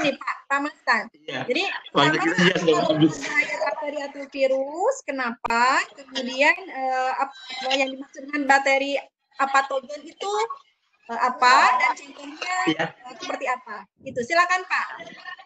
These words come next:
Speaker 2: Oke. Bakteri apa, bakteri apatogen ya tadi yang satunya ya, Bu, ya?
Speaker 1: Ya, betul.
Speaker 2: Oke. <clears throat> Oke, pertanyaan pertamanya yaitu manakah yang lebih berbahaya, bakteri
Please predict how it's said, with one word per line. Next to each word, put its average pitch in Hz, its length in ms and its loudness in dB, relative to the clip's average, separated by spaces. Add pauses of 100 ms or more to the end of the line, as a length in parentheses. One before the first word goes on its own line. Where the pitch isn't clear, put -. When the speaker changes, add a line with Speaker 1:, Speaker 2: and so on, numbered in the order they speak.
(800)
Speaker 2:
Oke. 131 220 0 (480)
Bakteri 156 560 2
apa, 170 240 0
bakteri 156 340 -2
apatogen 165 560 2
ya 147 60 2
tadi 131 240 -2
yang 131 80 -2
satunya 131 400 -2
ya, 117 80 -2
Bu, 117 240 -4
ya? 113 240 2
Speaker 1:
Ya, 285 260 0
betul. 247 540 -2 (880)
Speaker 2:
Oke. 131 400 0 (580)
<clears throat> 175 400 2
Oke, 147 200 2 (100)
pertanyaan 156 420 0
pertamanya 151 720 2
yaitu 147 480 0
manakah 151 560 2
yang 165 220 2
lebih 143 240 2
berbahaya, 139 920 2 (1000)
bakteri 143 720 -2